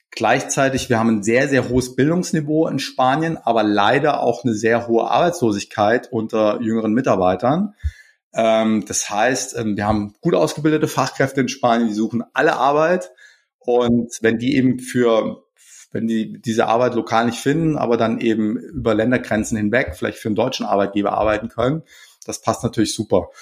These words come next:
Für den deutschen Arbeitgeber bedeutet es, bekommt eine super qualifizierte Fachkraft, häufig auch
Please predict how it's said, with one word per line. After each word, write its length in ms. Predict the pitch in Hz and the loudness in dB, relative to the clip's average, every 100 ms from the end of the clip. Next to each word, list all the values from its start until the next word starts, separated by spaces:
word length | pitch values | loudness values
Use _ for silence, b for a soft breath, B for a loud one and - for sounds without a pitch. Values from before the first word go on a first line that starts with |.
| B - | B -14
Für 120 | - | -6
den 80 | 113 | -2
deutschen 340 | 107 135 151 | -2 -2 -4
Arbeitgeber 500 | 123 135 135 139 131 | -2 -2 -2 0 0
bedeutet 380 | 120 123 120 113 | 0 0 0 -2
es, 260 | - - _ | -6 -16 _
bekommt 280 | - 117 117 | -6 -4 -2
eine 100 | 107 | -4
super 460 | 98 131 151 135 | -4 -2 2 2
qualifizierte 640 | 131 - 110 104 - 123 117 | 2 0 0 -2 -4 -4 -2
Fachkraft, 680 | - 120 - - 170 - - B B B - - - | -2 -2 -2 -2 -2 -2 -12 B B B -12 -10 -4
häufig 440 | 123 147 156 - - | 0 2 0 -4 -2
auch 420 | 123 131 - | 0 0 -2